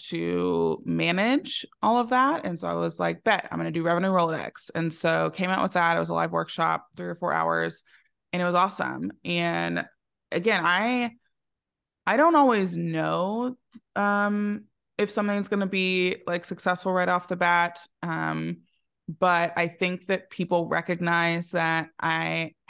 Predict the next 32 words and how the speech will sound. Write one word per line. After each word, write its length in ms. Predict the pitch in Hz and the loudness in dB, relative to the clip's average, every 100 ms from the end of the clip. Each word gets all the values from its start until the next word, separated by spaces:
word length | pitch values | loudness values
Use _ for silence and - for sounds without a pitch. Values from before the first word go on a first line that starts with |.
| - | -2
had 140 | 165 | -2
a 40 | |
lot 220 | 156 156 - | 0 0 -2
to 80 | |
say 180 | 165 160 | -2 -2
and 100 | 160 | -2
I'd 140 | 156 151 | -2 -2
learned 240 | 156 156 | -2 -2
a 40 | 151 | 0
lot. 320 | 151 151 - | 2 2 0
And 160 | 156 156 | -4 -4
so 200 | 160 156 | -4 -2
they 160 | 156 | -2
were 480 | 156 156 156 156 156 _ _ _ _ _ _ - | -2 0 2 0 -2 _ _ _ _ _ _ -2
in 380 | 208 208 202 - _ - | 4 4 2 -4 _ -10
tune 680 | - - 208 180 123 131 - | -6 0 2 2 -2 -6 -8
with 460 | 156 160 156 - - _ _ _ _ _ _ _ | -2 0 0 -6 -20 _ _ _ _ _ _ _
what 260 | 160 156 175 | -4 2 2
it 100 | 165 | 4
was 220 | 165 165 | 2 2
that 120 | 165 | 0
I 60 | 156 | 0
was 200 | 156 156 | 0 -4
doing. 560 | 156 180 170 160 160 156 | -4 0 0 0 -2 -2
And 280 | 165 165 156 _ - | -2 -2 -8 _ -10
when 260 | 165 202 | -2 2
you 100 | 285 | 2
do 160 | 220 180 | 2 0
something 220 | 185 175 | -2 -4
for 100 | 175 | -6
three 240 | 170 170 165 | -4 -2 0
years, 540 | 160 160 160 160 160 | 2 2 2 0 -4